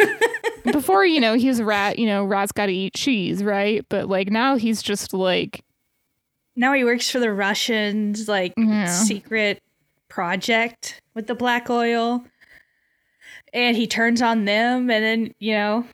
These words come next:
Speaker 1: <laughs> it's like a whole thing.
Speaker 2: Was it the most dangerous man is a man with no loyalty or something? I don't know. Like, that's just Krycek. Like,
Speaker 1: That is Krycek.
Speaker 2: he only has self-interest.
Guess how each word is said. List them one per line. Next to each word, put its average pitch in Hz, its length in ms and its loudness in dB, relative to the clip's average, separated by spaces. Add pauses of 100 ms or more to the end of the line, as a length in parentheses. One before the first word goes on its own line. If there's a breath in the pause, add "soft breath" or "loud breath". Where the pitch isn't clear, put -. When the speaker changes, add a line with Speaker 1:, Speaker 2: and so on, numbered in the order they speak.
Speaker 1:
<laughs> - 240 -20
it's - 1200 -2
like 254 120 -2
a 262 80 0
whole 269 160 -2
thing. 240 500 -4 (640 loud breath)
Speaker 2:
Was 220 240 0
it 202 220 0 (300)
the 240 100 0
most 214 300 2
dangerous 196 420 -2
man 190 240 0
is 196 160 -2
a 208 40 -2
man 190 260 -2
with 202 100 -4
no 190 180 -2
loyalty 190 520 -2
or 202 80 0
something? 202 420 -2
I 190 140 -2
don't 190 100 -4
know. 202 240 -4
Like, 208 220 -4
that's 208 240 -4
just 214 180 -6
Krycek. - 520 -4 (120)
Like, 208 300 -4 (440)
Speaker 1:
That 226 220 0
is 233 160 -2
Krycek. 214 320 -2 (160)
Speaker 2:
he 254 60 2
only 247 320 2
has 240 240 2
self-interest. 202 920 -2